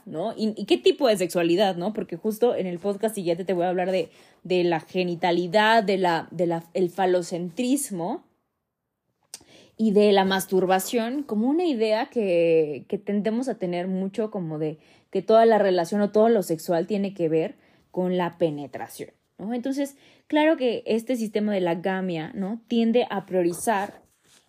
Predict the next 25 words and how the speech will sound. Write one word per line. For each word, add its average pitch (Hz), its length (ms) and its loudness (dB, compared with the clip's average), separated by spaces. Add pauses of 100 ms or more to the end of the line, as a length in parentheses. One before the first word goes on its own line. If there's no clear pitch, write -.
(220)
la 185 220 4
idea 190 360 2
de 220 100 2
la 175 140 0
se-, 170 180 -6
de 175 160 -2
la 170 140 0
sexualidad 170 580 -2
como, 170 600 -6 (300)
como 180 240 -8
algo 208 500 0 (500)
más 226 680 0
importante 190 640 -4
que 190 100 -10
una 180 120 -4
relación 165 400 -6
que 170 120 -12
no 165 120 -10
tiene 165 220 -14
sexualidad, 131 640 -16
¿no? 240 260 -10 (420)
Y 269 80 0
también 320 280 4
depende 339 400 2
esto, 339 360 -4